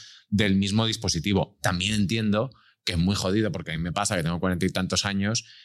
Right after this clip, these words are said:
ver que te estás quedando atrás en algunas cosas y que tienes que asumirlo y que no hay ningún problema y que eso ya no es,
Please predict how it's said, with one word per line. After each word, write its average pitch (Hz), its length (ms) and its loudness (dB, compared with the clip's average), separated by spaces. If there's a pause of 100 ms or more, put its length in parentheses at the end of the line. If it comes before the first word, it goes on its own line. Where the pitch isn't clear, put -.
(140)
ver 95 340 2
que 113 120 -2
te 110 80 -6
estás - 320 -2
quedando 101 360 2
atrás 107 300 -4
en 104 80 2
algunas 92 380 0
cosas 107 520 -2
y 110 140 2
que 87 340 0
tienes 90 320 0
que 98 100 -4
asumirlo 143 440 2
y - 60 -10
que 90 80 -4
no 90 60 -2
hay 92 60 -2
ningún 95 220 0
problema 117 420 0
y 95 60 -10
que 98 120 -6
eso 107 120 0
ya 101 220 2
no 95 180 2
es, 85 240 -6